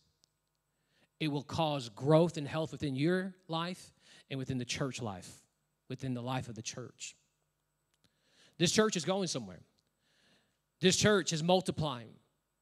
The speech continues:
And part of that multiplication is gonna happen through prayer.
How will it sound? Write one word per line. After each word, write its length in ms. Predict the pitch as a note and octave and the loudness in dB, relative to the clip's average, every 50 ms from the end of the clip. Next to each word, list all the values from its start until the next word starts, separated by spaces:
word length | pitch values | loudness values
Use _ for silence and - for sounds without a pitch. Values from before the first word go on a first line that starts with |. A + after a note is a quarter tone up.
| _ _ _ _ _ _ _ _ - _ _ | _ _ _ _ _ _ _ _ -20 _ _
And 140 | - F3 D3+ | 2 8 10
part 260 | - - G#3 G#3+ G#3+ | 10 12 12 10 10
of 60 | G#3 F#3 | 8 6
that 140 | G3+ F3+ | 4 6
multiplication 680 | F#3 F#3 F#3+ F#3+ F3 E3 - - F#3 F#3+ F3+ - F3+ D#3+ | 8 8 8 8 6 2 2 2 2 2 2 0 0 -2
is 100 | D#3+ C#3+ | -2 -2
gonna 200 | - E3+ D#3+ D3+ | -2 -2 -2 -2
happen 340 | B2 D#3+ E3+ E3+ - D3+ C#3 | -2 -2 -2 0 -2 -2 -4
through 180 | - C#3 C#3 | -4 -4 0
prayer. 460 | B2+ - - - C#3+ B2 G#2 F2+ - | 2 2 2 2 0 -4 -6 -10 -14